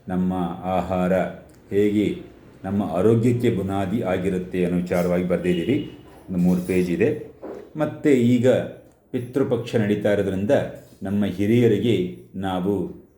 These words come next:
ನಮನವನ್ನು ಸಲ್ಲಿಸಬೇಕು, ಹಿರಿಯರನ್ನು ಸ್ಮರಿಸಬೇಕು. So ಅವರಿಗೆ ನಾವು ಪಿಂಡ ಇಟ್ಟುಬಿಟ್ಟು, ಆ, ಅವರಿಗೆ ಒಂದು ಗೌರವವನ್ನು ಸಲ್ಲಿಸಬೇಕು. ವರ್ಷಕ್ಕೊಂದು ಬಾರಿ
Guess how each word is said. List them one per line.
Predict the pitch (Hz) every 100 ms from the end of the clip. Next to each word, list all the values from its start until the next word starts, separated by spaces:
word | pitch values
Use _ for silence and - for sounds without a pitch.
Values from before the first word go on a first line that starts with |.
| _ _ _ _ _ _ _ 110
ನಮನವನ್ನು | 101 104 107 98 101 101 90 - - - -
ಸಲ್ಲಿಸಬೇಕು, | 98 104 104 113 107 98 110 107 - - _ _ -
ಹಿರಿಯರನ್ನು | 110 110 104 101 98 90 - - -
ಸ್ಮರಿಸಬೇಕು. | 101 107 104 104 104 - 98 98 - - _ _ -
So | 98 87 85 101
ಅವರಿಗೆ | 98 104 98 101 92 - - - _ -
ನಾವು | 95 92
ಪಿಂಡ | 98 95
ಇಟ್ಟುಬಿಟ್ಟು, | 92 90 90 90 90 120 78 - - - _ _ -
ಆ, | 104 92 90 87 85 85 82 82 - -
ಅವರಿಗೆ | 98 92 90 95
ಒಂದು | 90 90
ಗೌರವವನ್ನು | 92 104 101 95
ಸಲ್ಲಿಸಬೇಕು. | 87 90 92 - 95 90 101
ವರ್ಷಕ್ಕೊಂದು | 87 90 - 104 98 98 92
ಬಾರಿ | 90 113 123 - -